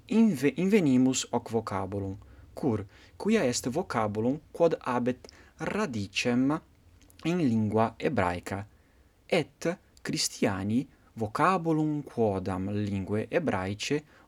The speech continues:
vocaverunt firmamentum. Et sic, cum legimus apud auctores Christianos firmamentum,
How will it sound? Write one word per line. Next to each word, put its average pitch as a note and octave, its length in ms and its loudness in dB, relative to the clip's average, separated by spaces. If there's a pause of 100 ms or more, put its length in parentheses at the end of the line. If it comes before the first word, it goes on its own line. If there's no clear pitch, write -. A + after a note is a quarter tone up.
vocaverunt B2 640 0
firmamentum. G#2 1120 -2 (800)
Et - 120 -4
sic, - 500 0 (580)
cum C#3+ 280 4
legimus A2+ 640 4
apud C3 480 -2
auctores A#2+ 640 0
Christianos F#2 960 -6 (280)
firmamentum, A2+ 1120 2